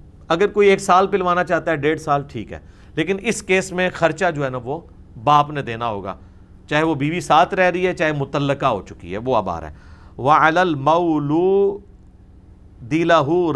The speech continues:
رزقہن وکسوتہن بِالْمَعْرُوفِ"، اور جس کا بچہ ہے، اس کے ذمے کھانا اور اس ماں کا کھانا اور ان کا لباس،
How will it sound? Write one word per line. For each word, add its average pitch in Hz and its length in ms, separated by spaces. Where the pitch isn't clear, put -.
رزقہن 165 600
وکسوتہن 143 1040
بِالْمَعْرُوفِ"، 120 880
اور 131 120
جس 151 240
کا 170 120
بچہ 135 340
ہے، 175 220
اس 151 220
کے 147 140
ذمے 143 340
کھانا 151 560
اور 143 180
اس 160 180
ماں 135 420
کا 190 400
کھانا 175 360
اور 139 220
ان 143 140
کا 143 120
لباس، 117 600